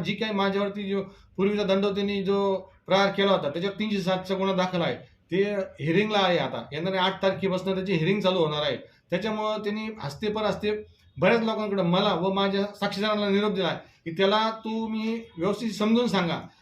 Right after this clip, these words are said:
हे गुन्हा जो आहे तो मागं घ्या, नाहीतर आम्ही त्याचं जीवाचं बरं वाईट करू.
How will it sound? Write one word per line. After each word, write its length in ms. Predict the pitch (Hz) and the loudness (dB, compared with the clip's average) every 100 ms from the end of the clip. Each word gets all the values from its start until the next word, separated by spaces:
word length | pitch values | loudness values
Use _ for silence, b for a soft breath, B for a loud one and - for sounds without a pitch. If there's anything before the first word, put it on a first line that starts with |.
| b - | b -4
हे 240 | 160 196 | 0 2
गुन्हा 280 | 190 175 214 | 2 0 0
जो 120 | 196 214 | 2 4
आहे 240 | 185 196 | 4 4
तो 360 | 214 - _ 175 | 0 -10 _ 2
मागं 300 | 175 208 226 | 4 6 6
घ्या, 220 | 175 135 135 | 4 -2 -2
नाहीतर 360 | 165 202 208 | 0 0 2
आम्ही 240 | 196 196 190 | 0 0 0
त्याचं 200 | 196 196 | 0 2
जीवाचं 380 | 190 196 190 214 | 4 4 2 0
बरं 180 | 202 208 | 2 4
वाईट 260 | 196 185 | 4 2
करू. 300 | 165 151 123 | 0 -2 -4